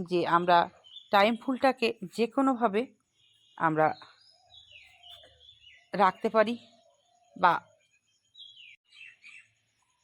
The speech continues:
এবার আসছি, দুই ধরনের হয়। এক ধরনের দেখো,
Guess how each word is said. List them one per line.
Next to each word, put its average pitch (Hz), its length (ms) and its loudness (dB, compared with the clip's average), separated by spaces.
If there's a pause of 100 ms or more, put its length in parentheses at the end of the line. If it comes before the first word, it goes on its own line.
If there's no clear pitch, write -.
(920)
এবার 254 300 4
আসছি, 233 560 -2 (520)
দুই 240 220 2
ধরনের 151 460 -4
হয়। 147 180 -10 (480)
এক 202 180 -2
ধরনের 240 380 -2
দেখো, 180 340 -4